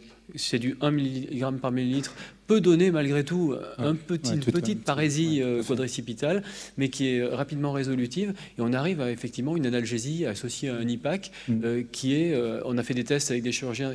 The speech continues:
Speaker 1: qui faisaient zéro infiltration, avec ipac plus cathé à zéro cinq milligrammes par millilitre,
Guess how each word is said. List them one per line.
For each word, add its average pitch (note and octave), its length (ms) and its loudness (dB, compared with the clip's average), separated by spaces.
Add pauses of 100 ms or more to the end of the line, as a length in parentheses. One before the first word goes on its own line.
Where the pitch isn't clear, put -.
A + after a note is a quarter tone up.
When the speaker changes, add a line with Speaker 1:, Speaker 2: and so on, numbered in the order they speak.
Speaker 1:
qui - 120 -8
faisaient A2+ 200 -2
zéro C3+ 320 2
infiltration, C#3+ 720 -4
avec A#2+ 240 -4
ipac E3+ 240 -2
plus - 220 -8
cathé D3 280 -2
à B2+ 80 0
zéro C3 240 -2
cinq C3+ 360 -6
milligrammes A#2+ 420 -4
par A#2+ 140 -4
millilitre, A#2+ 340 -4